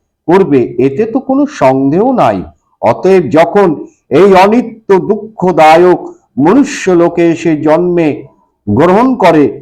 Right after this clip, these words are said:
তখন সদ্গতি লাভের জন্য আমাকে ভজনা করো। হে অর্জুন, আমাতে মন দাও, আমার ভক্ত হও, আমার প্রীতির নিমিত্ত পূজা পার্বণ যোগ যজ্ঞাদি করো এবং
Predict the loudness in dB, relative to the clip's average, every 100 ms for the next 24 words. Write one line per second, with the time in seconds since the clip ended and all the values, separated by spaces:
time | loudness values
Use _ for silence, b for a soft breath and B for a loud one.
0 | -20 _ _ -2 0 -2 -2 -2 -2 -2
1 | -2 -2 2 2 2 0 0 -2 -2 0
2 | -2 0 -2 -2 -4 -6 -6 -4 -2 -2
3 | -4 -4 -4 -6 -12 _ _ _ -4 2
4 | 4 4 2 0 -2 -4 -12 _ _ -4
5 | 0 0 0 0 0 2 0 0 2 0
6 | -2 -12 _ -2 2 4 4 2 0 -2
7 | -4 -2 0 2 0 0 -8 b b 0
8 | 4 4 2 0 -2 -2 0 0 0 0
9 | 0 -4 -2 -2 0 -2 2 2 2 2
10 | 2 0 -2 -2 0 2 2 0 -4 -2
11 | 2 2 2 -2 0 0 0 -4 -10 _
12 | _ _ -4 0 2